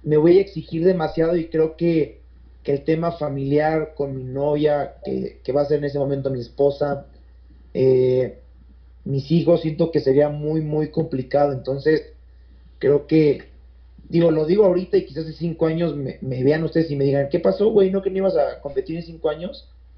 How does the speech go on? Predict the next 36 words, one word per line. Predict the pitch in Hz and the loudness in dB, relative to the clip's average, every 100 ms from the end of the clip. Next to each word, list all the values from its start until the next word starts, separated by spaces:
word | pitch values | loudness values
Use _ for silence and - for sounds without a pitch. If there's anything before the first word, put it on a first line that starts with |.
| - - | -12 0
Pero, | 139 143 143 143 - - - - - - - - - - - - - - - - - | 0 2 2 0 0 -6 -20 -20 -20 -20 -20 -20 -20 -20 -20 -20 -20 -20 -20 -20 -14
no | - 180 | 0 0
sé, | 180 180 - - - | 2 0 -2 -16 -10
o | |
sea, | 156 165 | -4 0
no | 185 | 0
sé | 185 185 | 0 0
en | 185 | 0
el, | 180 160 | -2 -4
en | 151 | -4
el | 147 | -4
tema | 170 170 180 | -2 0 2
de | 156 | 0
la | - - | -2 -8
competencia | 135 - 127 156 156 180 170 | -10 -8 -4 -2 0 0 0
porque | 143 139 135 | -2 -6 -4
me | 139 143 | -2 0
lo | 143 | 0
tomo | 175 190 190 | 0 0 -2
tan | 151 147 | -4 -8
en | 139 | -14
serio | - 160 165 180 - | 0 2 4 0 2
que, | 151 143 - - - - - - - | 4 4 2 -8 -20 -20 -20 -20 -6
que | - | 0
sería | 143 151 | 2 2
capaz | 160 160 165 | 0 -4 -4
de | 170 | -2
levantarme | 160 143 - 160 170 | -2 -2 -2 -4 -2
a | |
las | 139 - | -6 -6
cinco | 156 170 | -4 -2
de | |
la | 151 | -2
mañana | 120 135 151 156 | -6 -6 -6 -4
para | 143 131 | -4 -4
entrenar | 127 139 135 143 165 175 - | -6 -8 -6 -4 -2 -2 -6